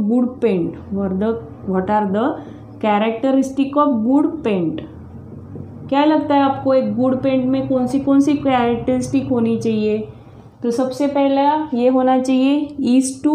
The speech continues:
application, ease to application, बहुत easy से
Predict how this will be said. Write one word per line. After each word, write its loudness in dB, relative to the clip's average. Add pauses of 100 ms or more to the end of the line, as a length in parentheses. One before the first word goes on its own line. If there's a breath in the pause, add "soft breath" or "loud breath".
(260)
application, 0 (1000)
ease -2 (140)
to 4 (680)
application, 0 (420 loud breath)
बहुत 4
easy 2
से 2